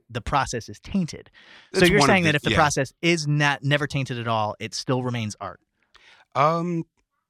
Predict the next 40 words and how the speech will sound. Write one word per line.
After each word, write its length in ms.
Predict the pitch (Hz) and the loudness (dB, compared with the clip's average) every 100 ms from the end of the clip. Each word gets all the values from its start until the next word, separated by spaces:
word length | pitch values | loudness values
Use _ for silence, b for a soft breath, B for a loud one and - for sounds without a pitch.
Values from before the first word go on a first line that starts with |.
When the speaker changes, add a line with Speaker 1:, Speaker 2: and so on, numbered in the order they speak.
| _ | _
Speaker 2:
well, 320 | 156 160 185 170 - | -2 2 2 0 -10
yeah, 220 | 139 151 135 | 0 2 4
I 80 | |
mean, 140 | 135 127 | 2 2
it, 300 | 123 113 - B B B _ | 0 0 -6 B B B _
uh, 320 | 110 104 98 98 | 4 4 2 0
again, 260 | 127 123 117 | 0 2 0
it's, 280 | 107 110 104 | 0 -2 -2
it's 180 | 107 107 | -6 -2
a 60 | |
matter 240 | 104 92 90 | -2 -2 -4
of 80 | |
perspective. 560 | 98 92 131 127 82 82 | -6 -2 -2 -2 -10 -8
So 100 | 95 | -6
like 160 | 92 90 | -6 -6
I 80 | |
said, 260 | 95 123 87 | -4 -4 -4
I, 160 | 92 87 | -10 -10
whatever 360 | 92 92 92 | -8 -6 -6
you 220 | 87 87 107 | -8 -6 -6
want 220 | 92 85 | -6 -10
to 80 | - | -8
call 260 | 92 90 | -6 -6
art, 220 | 95 90 90 | -6 -8 -8
I 80 | 92 | -12
will 160 | 85 85 | -10 -10
certainly 640 | - 87 90 87 82 80 - | -10 -10 -10 -10 -10 -12 -10
allow 380 | 90 82 87 85 | -8 -6 -6 -8
you 280 | 90 87 82 | -10 -12 -12
to. 440 | - 127 85 80 B B B | -10 -6 -6 -10 B B B
But 280 | 92 90 - | -8 -8 -8
to 120 | 92 | -10
me, 360 | 87 90 90 87 | -8 -6 -6 -8
my 320 | 92 90 85 | -8 -6 -6
definition 500 | 90 - 87 - 85 | -10 -10 -10 -10 -8
of 80 | 82 | -8
art 160 | 85 | -8
is 120 | 80 | -8
different. 340 | 92 98 78 - B B B | -10 -10 -12 -14 B B B
So 540 | - - 101 95 95 | -8 -2 0 0 -2